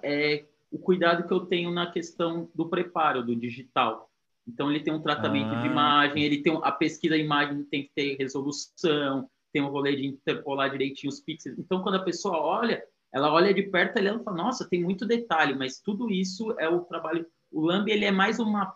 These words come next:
Speaker 1: pré-produção do que uma pós, assim, pra colar lá é rápido, mas
Speaker 2: É.
Speaker 1: pra fazer, ele é, demora um pouquinho mais.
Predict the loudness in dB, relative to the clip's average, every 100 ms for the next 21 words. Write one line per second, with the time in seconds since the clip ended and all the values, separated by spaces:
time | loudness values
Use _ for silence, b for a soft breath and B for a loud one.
0 | -2 -2 -2 0 0 0 -2 0 0 0
1 | -4 -8 -14 -2 0 0 -2 -6 -2 -2
2 | -2 -4 -8 -4 -4 -4 0 4 4 4
3 | 2 2 4 4 2 -8 -12 _ _ _
4 | -8 0 4 4 4 4 2 2 2 2
5 | 2 -2 _ -4 0 2 0 -2 -2 -2
6 | -4 -8 -6 -4 -2 -2 -4